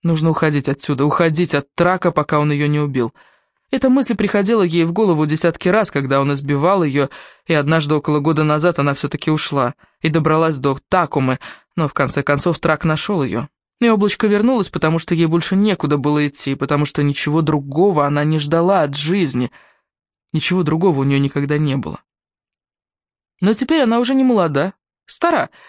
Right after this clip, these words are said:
если посмотреть правде в глаза. Кости стали хрупкими, и что, если после очередного удара о стену позвоночник просто сломается?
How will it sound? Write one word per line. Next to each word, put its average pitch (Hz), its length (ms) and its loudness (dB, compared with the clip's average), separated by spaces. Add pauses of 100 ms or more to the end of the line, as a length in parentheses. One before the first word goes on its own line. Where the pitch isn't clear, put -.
(240)
если 180 220 2
посмотреть 180 480 0
правде 160 300 0
в 160 60 0
глаза. 170 440 0 (520)
Кости 233 340 0
стали 170 280 2
хрупкими, 180 800 0 (200)
и 151 220 0
что, 185 200 -2
если 160 300 0
после 156 300 -2
очередного 156 420 0
удара 156 320 2
о 147 60 0
стену 175 360 0
позвоночник 147 640 -2
просто 160 300 -4
сломается? - 760 -4